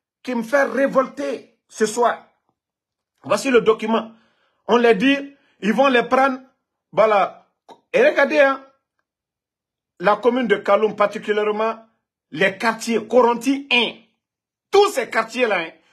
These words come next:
Coronti un, Coronti deux, Tombo, Almamia, Almamia deux. <laughs>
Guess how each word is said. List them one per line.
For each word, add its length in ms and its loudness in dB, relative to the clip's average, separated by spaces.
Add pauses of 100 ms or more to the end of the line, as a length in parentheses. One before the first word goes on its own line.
(140)
Coronti 600 2
un, 200 -4 (220)
Coronti 540 0
deux, 380 2 (260)
Tombo, 500 0 (200)
Almamia, 680 0 (300)
Almamia 480 0
deux. 440 -2 (1500)
<laughs> 1800 -10